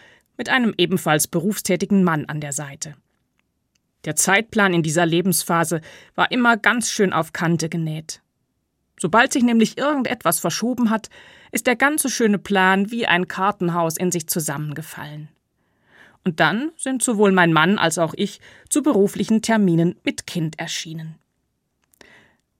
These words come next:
An ein Ereignis erinnere ich mich dabei besonders gerne. Weil die Tagesmutter kurzfristig abgesagt hatte,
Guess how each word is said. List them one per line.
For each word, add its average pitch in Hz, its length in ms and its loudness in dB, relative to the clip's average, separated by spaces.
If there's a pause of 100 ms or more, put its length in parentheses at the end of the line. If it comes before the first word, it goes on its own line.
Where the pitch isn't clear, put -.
(180)
An 156 140 -4
ein 175 220 4
Ereignis 160 400 2
erinnere 175 380 0
ich 185 120 -4
mich 175 120 0
dabei 156 260 0
besonders 151 520 -4
gerne. 147 380 -12 (1080)
Weil 285 140 4
die 190 200 -2
Tagesmutter 196 640 0
kurzfristig 175 680 -4
abgesagt 156 580 -4
hatte, 233 300 -6